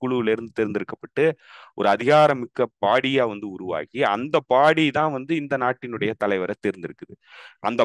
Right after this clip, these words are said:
பாடிக்கு என்னென்ன உரிமைகள் இருக்கு அப்படி நீங்க பாத்தீங்கன்னா, எலெக்ட் பண்றதுக்கான உரிமை இருக்கிற மாதிரி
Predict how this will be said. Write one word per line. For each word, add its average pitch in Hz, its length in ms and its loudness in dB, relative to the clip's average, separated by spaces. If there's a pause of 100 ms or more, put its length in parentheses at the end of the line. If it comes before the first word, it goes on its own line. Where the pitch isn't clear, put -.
பாடிக்கு 160 520 4
என்னென்ன 151 400 0
உரிமைகள் 170 600 0
இருக்கு 117 540 0
அப்படி 101 340 -6
நீங்க 95 160 -8
பாத்தீங்கன்னா, 98 720 -2 (680)
எலெக்ட் 117 480 2
பண்றதுக்கான 151 600 0
உரிமை 120 440 -2
இருக்கிற 107 300 -4
மாதிரி 104 580 0